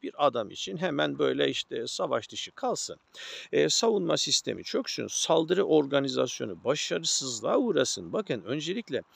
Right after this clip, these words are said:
çok eski zamanların artık acemi askerleri savaşmıyor savaş meydanlarında. Özellikle artık büyük ülkelerde yani Ruslar, Amerikalılar zaten,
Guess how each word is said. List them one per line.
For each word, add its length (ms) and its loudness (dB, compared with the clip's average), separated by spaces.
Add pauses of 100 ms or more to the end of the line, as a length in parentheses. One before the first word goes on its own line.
(220)
çok 280 0
eski 280 -4
zamanların 640 2
artık 360 -2
acemi 380 -4
askerleri 680 -4
savaşmıyor 840 -2
savaş 520 -2
meydanlarında. 840 -2
Özellikle 580 0
artık 360 -12
büyük 300 -6
ülkelerde 540 -8
yani 220 -8 (100)
Ruslar, 500 -12 (100)
Amerikalılar 840 -12
zaten, 440 -10